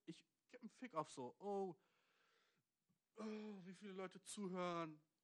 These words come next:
what the fuck, wie, wie, wie viele F-, F F Fchen ich habe." Nein, ich geb keinen Fick. Ich will schon, dass mehr sind, weißt du? Ich wurde heute gesponsert von so einem nicen Shit. Dude, aber, oh, ich hab mich schon wieder viel zu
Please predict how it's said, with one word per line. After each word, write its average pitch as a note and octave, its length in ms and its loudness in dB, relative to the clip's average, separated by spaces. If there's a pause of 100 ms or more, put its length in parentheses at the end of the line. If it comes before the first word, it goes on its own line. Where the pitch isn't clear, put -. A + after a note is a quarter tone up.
what F3+ 180 0
the F#3 60 0
fuck, F#3 240 -4
wie, F3+ 200 -4
wie, E3+ 220 -6
wie F3+ 120 -8
viele F3 320 -6
F-, - 320 -8
F F3 220 -2
F E3+ 140 2
Fchen D#3+ 220 0
ich C#3 120 -8
habe." B2+ 320 0 (200)
Nein, A#2 180 -8
ich A2+ 80 -14
geb C3+ 160 -4
keinen A2 220 -4
Fick. - 180 -14
Ich C3+ 100 -8
will D#3+ 120 0
schon, C3 140 -2
dass A2+ 140 -4
mehr G#2+ 140 -4
sind, A2+ 140 -10
weißt B2+ 220 -6
du? G#3+ 120 -4 (360)
Ich C3 100 -14
wurde C3+ 180 -2
heute D3+ 220 2
gesponsert D3 520 -6
von C#3 140 -4
so C3 60 -10
einem C3 80 -4
nicen C3+ 240 -6
Shit. E3+ 140 -10 (340)
Dude, F3 140 -2
aber, E3+ 220 0
oh, - 260 -10 (1300)
ich G3+ 200 0
hab F#3+ 120 4
mich E3 100 0
schon E3+ 100 0
wieder E3 120 2
viel F#3 180 -6
zu - 140 -16